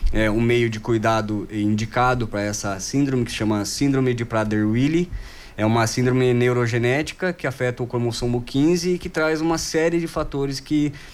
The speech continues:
é, de alguma maneira, é, apresentam um atraso no desenvolvimento.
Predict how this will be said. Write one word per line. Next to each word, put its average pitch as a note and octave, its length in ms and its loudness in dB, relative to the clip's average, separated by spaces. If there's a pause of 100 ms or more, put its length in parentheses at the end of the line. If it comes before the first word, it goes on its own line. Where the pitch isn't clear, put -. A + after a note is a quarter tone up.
(160)
é, B2 340 2
de A#2 140 -2
alguma B2+ 300 0
maneira, C3 440 2 (160)
é, B2+ 140 2
apresentam C3 460 0
um D3+ 120 2
atraso C#3+ 640 0 (120)
no C3+ 160 -4
desenvolvimento. C3+ 800 0